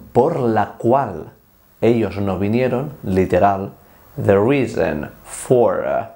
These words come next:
which they didn't come, for which. Y la última, la más compleja, sería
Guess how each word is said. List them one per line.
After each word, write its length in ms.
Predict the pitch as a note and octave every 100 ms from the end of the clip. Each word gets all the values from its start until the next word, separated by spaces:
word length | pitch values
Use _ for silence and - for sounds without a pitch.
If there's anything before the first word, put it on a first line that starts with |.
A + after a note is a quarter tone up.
| - -
which 760 | G#2 G#2+ A2 - E2 - - - - -
they 140 | G2+
didn't 520 | G2 C3 D#3+ B2 G#2
come, 460 | - A2+ G2 - E2 G#2+ - - - _
for 280 | - G#2 F#2+
which. 680 | F2+ A2 G2+ - - - - - _
Y 80 | C#3+
la 120 | D3+
última, 380 | F3+ F3+ C#3+ C#3
la 80 | A#2
más 180 | C3 C#3
compleja, 520 | C#3 A2+ A2+ A#2+ B2+
sería 540 | - G#2+ A2 A2+ -